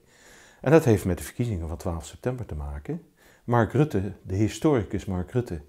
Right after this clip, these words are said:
heeft geen behoefte aan vergezichten, noch structuuroplossingen. Dat heeft natuurlijk gewoon te maken dat het hem een paar zeteltjes, eh, kan schelen die hij verliest aan de P V V.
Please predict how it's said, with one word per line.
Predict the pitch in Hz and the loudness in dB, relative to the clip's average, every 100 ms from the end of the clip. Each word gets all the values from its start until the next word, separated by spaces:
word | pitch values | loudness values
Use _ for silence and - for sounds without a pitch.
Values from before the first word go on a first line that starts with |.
| _ _ _ | _ _ _
heeft | - 123 - | -2 -2 0
geen | 151 117 | 0 2
behoefte | 101 127 117 - 92 | 2 2 2 -2 -4
aan | 90 87 | -2 0
vergezichten, | 123 123 117 127 117 - 113 - - _ | 2 0 -2 -10 -8 -8 -10 -12 -20 _
noch | 156 160 | 2 2
structuuroplossingen. | - - 107 127 113 113 131 131 - 139 175 - _ _ _ - | 0 -4 -2 2 0 0 -4 -6 -6 -10 -10 -14 _ _ _ -4
Dat | 131 | 0
heeft | 120 82 | 2 2
natuurlijk | 73 80 85 | -2 -6 -4
gewoon | 80 | -6
te | 76 | -6
maken | 85 82 76 120 | -6 -4 -6 -6
dat | 95 80 | -6 -6
het | 80 | -8
hem | 85 80 80 | -8 -8 -8
een | 92 85 | -8 -4
paar | 80 82 | -4 -4
zeteltjes, | 90 76 78 - 85 - | -6 -6 -8 -8 -10 -8
eh, | 85 82 82 - | -8 -6 -8 -6
kan | 87 | -8
schelen | - - 80 87 107 - - _ | -6 -6 -6 -6 -8 -8 -18 _
die | - 87 | -6 -4
hij | 85 | -4
verliest | 90 80 - - | -8 -8 -8 -6
aan | 90 | -6
de | |
P | 92 98 | -4 -4
V | 90 107 | -4 -8
V. | 202 123 | -6 -6